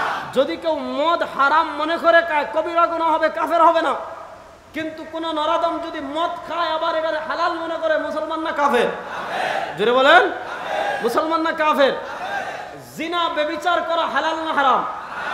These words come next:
জোরে বলেন। জিনা, ব্যভিচার করা হালাল না হারাম? যদি কেউ হালাল মনে করে করে, কাফের হয়ে যাবে, আর যদি কেউ হারাম মনে করে করে, কাফের হবে না, কবিরা গুনাহ হবে।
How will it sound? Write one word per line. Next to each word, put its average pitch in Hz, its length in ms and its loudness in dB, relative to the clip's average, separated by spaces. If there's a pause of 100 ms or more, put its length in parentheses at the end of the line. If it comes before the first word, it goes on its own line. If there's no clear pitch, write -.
(420)
জোরে 208 140 -2
বলেন। 262 320 2 (880)
জিনা, 320 240 -2
ব্যভিচার 311 440 2
করা 311 200 0
হালাল 320 320 0
না 330 100 -2
হারাম? 285 340 2 (840)
যদি 311 360 0
কেউ 339 460 4 (100)
হালাল 330 340 4
মনে 320 320 0
করে 349 260 2
করে, 349 220 2
কাফের 349 420 4
হয়ে 320 180 8
যাবে, 285 220 0
আর 285 140 2
যদি 330 240 -6
কেউ 330 260 -4
হারাম 330 300 2 (100)
মনে 359 180 2
করে 370 220 0
করে, 349 220 0
কাফের 339 400 -2
হবে 349 240 0
না, 349 100 0
কবিরা 330 340 0
গুনাহ 285 260 -2
হবে। 208 180 -4